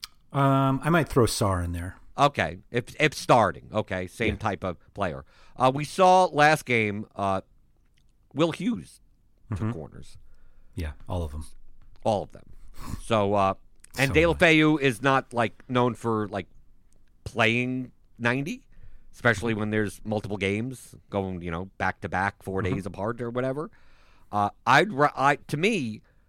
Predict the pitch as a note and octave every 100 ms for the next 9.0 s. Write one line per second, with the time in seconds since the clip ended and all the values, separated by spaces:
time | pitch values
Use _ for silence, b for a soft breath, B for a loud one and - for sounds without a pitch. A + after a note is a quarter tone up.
0 | _ _ _ _ _ B2 D#3+ F#3+ D3 A#2
1 | - A#2+ G#2+ - - _ _ _ - _
2 | - - - _ _ _ _ _ _ _
3 | _ _ - A#2+ A2+ C3 C3 G#2 F2 F2
4 | - G#2 - E2+ G2 F#2+ - G#2+ E2+ D2+
5 | D2 D#2 F2+ D#2+ C#2 G#1+ - - - -
6 | - - - - - - - - - -
7 | - - - - - G2 A2+ A2+ A#2 C3+
8 | C3 C3+ C3 A2+ A2 A#2 A2+ A2+ G#2+ A#2+